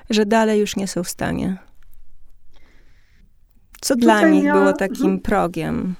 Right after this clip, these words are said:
Speaker 1: pod tytułem "już nie chcę"? Albo "wyłączam się na jakiś czas", bo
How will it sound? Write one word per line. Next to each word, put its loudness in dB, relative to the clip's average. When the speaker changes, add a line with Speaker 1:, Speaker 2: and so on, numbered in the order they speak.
Speaker 1:
pod -12
tytułem -4
"już -2
nie -4
chcę"? -10
Albo 0
"wyłączam 2
się -8
na -2
jakiś -6
czas", 0
bo -4